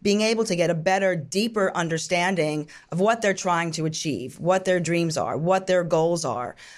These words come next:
um, how to get them from point A to point B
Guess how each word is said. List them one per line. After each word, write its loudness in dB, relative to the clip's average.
um, 2
how 2
to 0
get 0
them -2
from -4
point 0
A 2
to 2
point -4
B 0